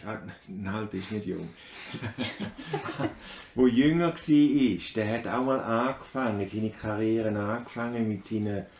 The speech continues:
mit seinem Umfeld, mit seinen Eltern, mit den Vorgaben, die er hatte. Und dann ist er gewachsen, ist er gereift, hat Fehler gemacht und ist doch immer wieder gestiegen in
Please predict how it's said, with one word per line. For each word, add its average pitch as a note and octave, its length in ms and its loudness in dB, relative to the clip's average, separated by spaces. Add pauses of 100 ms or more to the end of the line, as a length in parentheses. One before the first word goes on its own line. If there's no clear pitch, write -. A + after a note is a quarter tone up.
(120)
mit G2+ 200 -4
seinem G#2+ 180 -2
Umfeld, B2 560 0
mit G#2 180 -2
seinen G#2 260 0
Eltern, A#2 640 -4 (260)
mit G#2 160 -4
den G#2+ 200 0
Vorgaben, G#2+ 580 -2
die G2 80 -2
er F#2+ 200 -4 (200)
hatte. A#2 160 -6 (580)
Und G#2 160 -4
dann A2+ 140 2
ist A2 120 -2
er G#2+ 140 -6
gewachsen, G#2+ 440 -4
ist G#2+ 100 -6
er G#2 120 -6
gereift, G#2+ 540 -2
hat G#2 180 -6
Fehler G2+ 580 -2
gemacht G#2 300 -4 (840)
und A2 160 -2
ist A2+ 340 -2 (340)
doch B2 380 -2
immer A#2+ 280 0
wieder A2+ 200 0
gestiegen A#2 440 -4
in A2 60 -2